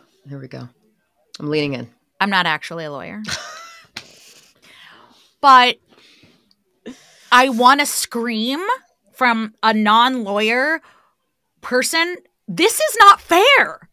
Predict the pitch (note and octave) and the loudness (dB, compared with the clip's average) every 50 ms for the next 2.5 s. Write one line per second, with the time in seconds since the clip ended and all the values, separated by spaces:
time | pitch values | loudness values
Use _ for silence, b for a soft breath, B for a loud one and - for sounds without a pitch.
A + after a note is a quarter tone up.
0 | _ - D#3 C3+ C3 B3 G4 A4+ - - C#5 C5 F4+ C#4+ - F#4 A4+ B4+ - - | _ -18 -16 -10 -4 2 2 2 2 2 -4 -4 -6 -2 2 4 4 4 2 2
1 | - F#4 F4+ A#4+ - - - - F4 E4+ A4+ C5 A4 G3 F3 - E3+ C#4 D4 D4 | 4 8 8 8 8 8 4 0 2 2 2 2 0 0 -2 0 2 2 2 2
2 | - - - D4 D#4 E4 F#4 F#4 E4 | 2 2 4 4 4 4 2 0 0